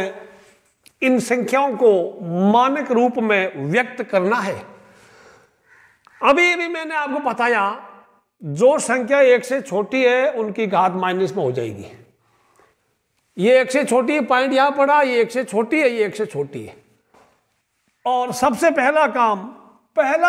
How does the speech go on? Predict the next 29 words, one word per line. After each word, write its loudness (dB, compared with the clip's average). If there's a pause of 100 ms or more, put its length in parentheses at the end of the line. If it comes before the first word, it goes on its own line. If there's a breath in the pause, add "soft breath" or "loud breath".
अंक -4
कौन 0
है? -6
बिना 2
जो -2 (140)
एट, 2
एटी 2
फ़ाइव 0
है -4
तो -2
मैं -2
इसको -2 (180)
एट 2
पॉइंट 0
फ़ाइव -2
लिख -2
दूंगा। -8 (1200)
into 2 (120)
दस 2
का 2
घात 2
एक -2
से 2
छोटी -2
है, 0
माइनस -2
में -4
आ -2
जाएगा। -6